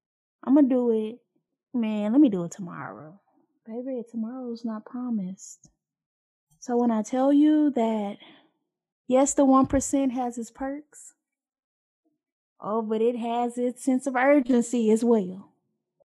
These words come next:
So will you be urgent about not only wearing your misfit, but doing something about it?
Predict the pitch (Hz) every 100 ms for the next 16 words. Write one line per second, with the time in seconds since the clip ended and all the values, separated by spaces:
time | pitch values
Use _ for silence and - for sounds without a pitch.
0 | _ _ _ _ 262 247 254 311 320 311
1 | 254 240 240 247 254 247 220 214 - _
2 | _ _ _ _ _ _ _ _ _ _
3 | _ - 220 226 214 214 202 - - -
4 | _ _ _ _ _ _ _ - 226 240
5 | 254 247 226 226 254 269 269 277 277 285
6 | - - 320 311 - - _ _ _ _
7 | _ _ _ _ _ _ _ _ _ -
8 | 220 - 240 240 247 233 - 214 208 208
9 | 202 196 185 185 175 175 175